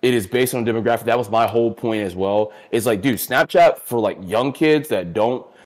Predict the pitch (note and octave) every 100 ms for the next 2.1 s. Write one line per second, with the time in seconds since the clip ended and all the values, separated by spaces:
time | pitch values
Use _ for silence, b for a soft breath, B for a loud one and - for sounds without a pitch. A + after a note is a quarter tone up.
0 | - A#2 A2+ A#2 B2+ B2+ B2+ A2+ G#2 -
1 | A2 A2 A2 G#2+ G2 G#2+ G2 - A2 G2
2 | -